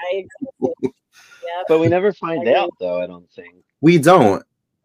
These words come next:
Speaker 3: And I almost feel like if it was a scandal, that would be the headline. Like, not just, like, Blake marries secretary. It'd be like,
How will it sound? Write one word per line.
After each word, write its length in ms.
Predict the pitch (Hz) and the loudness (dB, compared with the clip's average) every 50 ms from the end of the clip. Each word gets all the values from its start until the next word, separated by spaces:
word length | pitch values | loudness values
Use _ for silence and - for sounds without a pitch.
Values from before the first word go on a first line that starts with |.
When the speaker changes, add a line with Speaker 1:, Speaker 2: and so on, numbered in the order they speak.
| _ - | _ 2
Speaker 3:
And 100 | 123 127 | 4 4
I 80 | 143 | 6
almost 240 | 156 170 196 196 - | 6 4 4 2 4
feel 100 | - 202 | 4 4
like 120 | 196 180 - | 4 4 4
if 80 | 165 | 4
it 60 | 160 127 | 4 4
was 260 | 101 92 92 98 110 | 4 4 2 2 0
a 60 | 123 | -2
scandal, 840 | 120 - - 135 127 127 131 131 143 143 151 156 151 143 - - - - _ _ _ _ _ _ | -4 -2 0 2 2 2 2 2 0 0 0 -2 -2 -4 -6 -6 -10 -16 _ _ _ _ _ _
that 360 | 107 98 92 110 104 113 123 | -16 -8 -4 0 0 2 2
would 120 | 123 123 113 | 2 0 0
be 100 | 110 107 | 0 -2
the 100 | 95 98 | -4 -4
headline. 560 | 90 113 117 110 90 73 76 76 78 82 82 | -4 -4 -4 -4 -4 -8 -8 -10 -10 -10 -8
Like, 240 | 80 80 80 78 78 - _ _ _ _ _ _ _ | -6 -6 -6 -8 -8 -14 _ _ _ _ _ _ _
not 220 | 104 101 98 101 - | -8 -6 -6 -6 -4
just, 280 | - 101 92 - - | -4 -4 -4 -4 -6
like, 180 | 98 90 85 - | -6 -6 -6 -4
Blake 220 | 95 92 85 - | -6 -6 -6 -6
marries 360 | 95 87 85 85 87 85 80 | -6 -6 -4 -4 -4 -6 -6
secretary. 580 | - 92 82 - 85 80 80 78 73 64 71 76 | -8 -10 -10 -8 -10 -12 -10 -12 -14 -14 -14 -14
It'd 140 | 80 80 80 | -14 -12 -12
be 60 | 85 | -10
like, 220 | 82 82 82 80 | -10 -10 -10 -12